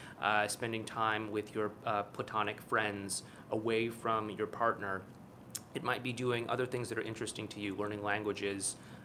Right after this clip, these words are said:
Uh, <laughs> I have a goal of learning Japanese. I'm not really applying it very well these days, but that's something I'll get around to one of these days. Um, it could be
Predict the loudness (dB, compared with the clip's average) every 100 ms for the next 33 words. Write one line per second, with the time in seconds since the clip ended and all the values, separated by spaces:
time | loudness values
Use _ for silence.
0 | -4 2 2 2 -4 -6 0 4 4 6
1 | 8 8 8 4 2 2 0 0 0 -2
2 | -6 -2 -2 2 0 0 -6 -14 -14 -8
3 | -4 -4 -4 0 0 -2 -6 -12 -6 -6
4 | -2 -2 0 0 2 2 0 -4 -4 -2
5 | -2 -4 -6 -8 -8 -10 -8 -8 -6 -6
6 | -6 -6 -6 -4 -4 -6 -8 -10 -10 -10
7 | -10 -12 -12 -14 -14 -12 2 6 6 4
8 | -2 -10 -10 -8 0 0 0 2 2 2
9 | 2 0 -2